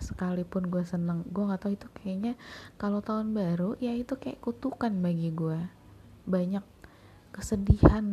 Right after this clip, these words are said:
gitulah ya di tahun baru. Gue nggak pernah bersama-sama dengan orang yang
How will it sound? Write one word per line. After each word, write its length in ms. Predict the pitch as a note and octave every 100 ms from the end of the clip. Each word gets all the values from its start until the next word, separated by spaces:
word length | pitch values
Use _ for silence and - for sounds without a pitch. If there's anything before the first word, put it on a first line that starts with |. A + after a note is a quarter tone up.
| F3+
gitulah 380 | E3+ E3+ E3
ya 180 | E3 E3+
di 80 | E3
tahun 400 | E3 E3+ F3 D#3+
baru. 320 | D#3 D#3+ D#3+ - - - - - - - - -
Gue 160 | F#3+ F3
nggak 240 | E3 E3
pernah 240 | E3 E3 E3+ - - - - - - - -
bersama-sama 720 | F3 F3 F#3 E3+ F3 F3 F3
dengan 320 | F3+ E3+ E3 E3+
orang 240 | E3 E3+
yang 180 | F3